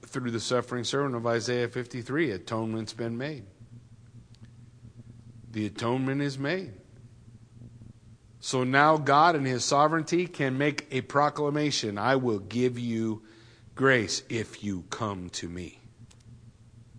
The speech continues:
I remember one time sitting down with my son, whom I had caught red-handed. He doesn't know it. He, you know, your kids, some of you who have little kids, one day they're gonna think you're an idiot.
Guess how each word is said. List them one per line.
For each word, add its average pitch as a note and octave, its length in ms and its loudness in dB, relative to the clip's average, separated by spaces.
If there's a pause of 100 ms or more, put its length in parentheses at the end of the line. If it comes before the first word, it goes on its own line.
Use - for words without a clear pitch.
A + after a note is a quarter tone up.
(1160)
I D3+ 100 8
remember F#3 340 10
one F3+ 180 8
time F3 240 8
sitting F3+ 260 6
down F3 220 12
with E3 80 6
my D#3+ 140 8
son, E3+ 440 8 (680)
whom D#3 160 6
I C#3+ 100 12
had D3+ 180 8
caught D#3 400 10 (540)
red-handed. E3+ 720 10 (240)
He F3 100 8
doesn't A3 300 12
know A#3 180 12
it. - 160 6 (1120)
He, G#3 680 8
you E3+ 160 4
know, G3 380 10
your F3 220 8
kids, F3+ 540 8
some E3+ 220 4
of E3 140 4
you E3+ 160 6
who D#3 140 6
have D3+ 180 10
little D#3 240 8
kids, D3 320 6
one D3 220 4
day D3 160 10
they're C#3+ 120 8
gonna C3+ 200 2
think C3 260 -2
you're B2+ 120 4
an A#2+ 60 0
idiot. A#2 340 -2